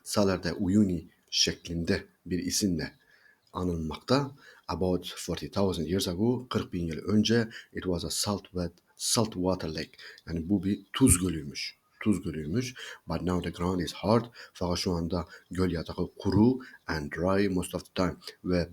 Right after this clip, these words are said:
bütün zaman boyunca hep kuruymuş. Sometimes the ground looks like a big mirror. Bazen yani toprak böyle bir ayna gibi göz-, gözükürmüş.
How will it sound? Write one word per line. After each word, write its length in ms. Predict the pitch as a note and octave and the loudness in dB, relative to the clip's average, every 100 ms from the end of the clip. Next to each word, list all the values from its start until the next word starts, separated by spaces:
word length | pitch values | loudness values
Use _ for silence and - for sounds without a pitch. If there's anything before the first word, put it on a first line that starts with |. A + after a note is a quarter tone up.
| D#2+ | -10
bütün 480 | - - A#2 F#2 E2 | -6 0 2 2 0
zaman 400 | E2 F#2+ F2+ D#2+ | -2 0 0 0
boyunca 400 | F2+ G#2 A2 G#2+ - - | -2 0 -2 -6 -12 -4
hep 220 | G#2 - | -2 0
kuruymuş. 520 | F2+ D#2+ C2+ - - _ _ - - - | -2 -2 -4 -10 -12 _ _ -18 -18 -10
Sometimes 500 | - F2+ F2 F#2 F#2 | 0 2 4 2 2
the 60 | |
ground 280 | F#2 F2+ F#2 | 2 2 2
looks 240 | F#2 F2+ G2 | 0 0 0
like 200 | F2+ F2 | 2 0
a 120 | F2 | 2
big 140 | F#2 | 2
mirror. 400 | F#2+ A2 F2+ - - - _ | 6 6 6 -2 -16 -20 _
Bazen 480 | F2 E2+ E2 G2+ A2 _ - | 0 0 0 -2 -2 _ -8
yani 240 | D#2 C#2+ - | -6 -8 -10
toprak 400 | - - - G2+ - _ - _ _ | -8 -6 -2 -2 -4 _ -20 _ _
böyle 460 | F2 F#2 E2 E2+ - - _ _ _ | -2 0 2 -2 -6 -14 _ _ _
bir 320 | F2 F#2 - F2 | 0 0 2 0
ayna 220 | F2 G#2+ | 4 4
gibi 280 | F#2 F2+ E2+ | 4 0 2
göz-, 360 | F2+ D#2+ F2+ | 2 2 0
gözükürmüş. 680 | F#2 E2 - F2 - - | 0 0 -4 -10 -8 -10